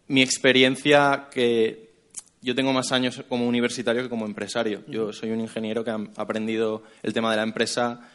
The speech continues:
pues, a golpes con mis compañeros y, y que la formación de empresa que teníamos, el problema que hemos tenido es que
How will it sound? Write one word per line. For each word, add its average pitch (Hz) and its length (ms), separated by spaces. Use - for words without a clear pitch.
pues, - 220
a 107 80
golpes 110 400
con 117 100
mis 113 140
compañeros 113 600
y, 107 280
y 123 80
que 123 100
la 113 120
formación 123 440
de 131 60
empresa 135 260
que 135 100
teníamos, 135 440
el 127 100
problema 120 380
que 135 60
hemos 139 180
tenido 135 260
es 139 80
que 127 260